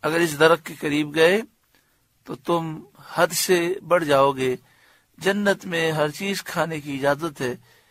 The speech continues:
لیکن یہ درخت کے پاس جانے کی اجازت نہیں، یہ حد ہے، اس کے پاس گئے تو تم حد کو کراس کرنے والے ہو جاؤ گے۔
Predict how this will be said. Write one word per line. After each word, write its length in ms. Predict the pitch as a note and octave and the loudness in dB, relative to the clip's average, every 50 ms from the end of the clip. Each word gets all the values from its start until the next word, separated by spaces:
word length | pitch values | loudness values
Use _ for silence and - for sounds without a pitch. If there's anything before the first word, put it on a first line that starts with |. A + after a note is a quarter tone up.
| _ _ _ _ - | _ _ _ _ -8
لیکن 280 | - E3 D#3 F#3+ F3+ E3 - _ - D#3 C#3 | -8 -6 -2 -2 -2 -2 -4 _ -16 -12 -8
یہ 160 | D3 F#3+ G3+ E3+ D3 | -6 -6 -6 -4 -2
درخت 260 | F3+ E3+ F#3 G3 F#3+ - | 0 2 2 2 0 -2
کے 100 | G#3+ F#3 | -4 -2
پاس 280 | D#3 G3 F3 F#3+ G3 E3+ | 4 8 8 8 8 8
جانے 260 | F3 F3+ F3+ F3 F3+ D#3+ | 6 4 4 2 0 -6
کی 100 | D3+ D3 | -6 -4
اجازت 440 | C#3 D3 D3 D3+ D#3+ F3 E3+ D#3 | 2 2 2 4 2 0 -4 -4
نہیں، 240 | E3+ E3+ F3 F3+ F#3 F#3+ F#3 - _ _ _ _ _ _ _ - | -6 -6 -4 -4 -6 -6 -10 -14 _ _ _ _ _ _ _ -18
یہ 220 | D4 F3+ F#3+ F#3+ E3+ C3+ - | -8 -2 0 0 0 0 0
حد 200 | D3 E3+ F3 F3 | 0 0 2 2
ہے، 200 | E3 D3 C#3 - - _ _ _ _ _ _ _ _ _ _ _ _ - | 2 0 0 -2 -4 _ _ _ _ _ _ _ _ _ _ _ _ -8
اس 140 | G#3 G3+ - | -4 -4 0
کے 100 | - G3 | 0 0
پاس 340 | F#3 F#3 F#3+ E3+ E3+ D#3+ D3+ | 2 6 6 6 6 6 4
گئے 180 | D#3 E3 E3+ E3 | 0 0 0 0
تو 100 | D#3+ D#3+ | -4 -8
تم 200 | D3+ E3+ D#3 D3+ | -8 -6 -6 -4
حد 200 | C#3+ D#3+ E3+ E3+ - | -2 -2 -4 -4 -4
کو 120 | E3 E3 | -10 -10
کراس 380 | - - D#3+ D#3 E3 F3 F3 - | -6 -2 2 4 4 4 2 0
کرنے 260 | - F3 D3+ D3 C#3+ C#3 | -4 -4 -4 -4 -2 -2
والے 260 | C3+ B2+ B2+ B2 C3+ | -2 -2 -2 -4 -6
ہو 160 | B2+ C3+ B2 | -6 -8 -8
جاؤ 280 | - C3+ B2 B2+ B2 A#2 A2+ A#2+ | -6 -6 -6 -8 -8 -10 -12 -14
گے۔ 100 | A#2 | -14